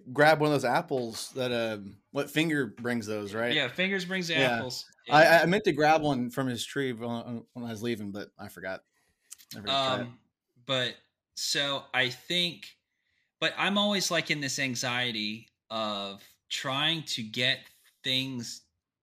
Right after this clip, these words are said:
Speaker 2: done and then not stopping to take that first step to, like, if you just, if you just would've, there's a little thing in my head saying, "Just,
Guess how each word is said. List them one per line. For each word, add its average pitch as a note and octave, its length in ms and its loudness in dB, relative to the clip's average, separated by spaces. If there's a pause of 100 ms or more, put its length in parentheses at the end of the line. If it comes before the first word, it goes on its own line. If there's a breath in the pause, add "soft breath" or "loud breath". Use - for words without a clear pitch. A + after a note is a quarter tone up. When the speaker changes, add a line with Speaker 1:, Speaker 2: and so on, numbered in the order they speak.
(240)
Speaker 2:
done C3 520 -2 (280)
and B2 140 0
then A#2 140 0
not B2 260 0
stopping C3+ 720 0
to A#2 240 -6 (100)
take B2+ 240 -6
that G#2 180 -4
first B2 300 -4
step B2 320 -2
to, C3 100 -8
like, G2+ 340 -8 (180 soft breath)
if A#2+ 160 -16
you A2+ 60 -20
just, D3+ 400 -2
if G#2 140 -16
you A2 80 -10
just D3+ 300 -4
would've, F#3 240 -6 (100)
there's C3 280 -4
a F#3 60 -2
little F#3 340 -2
thing D#3+ 160 -6
in B2+ 60 -8
my A#2+ 120 -6
head C3 200 -6
saying, A2 180 -6
"Just, A#2+ 240 -6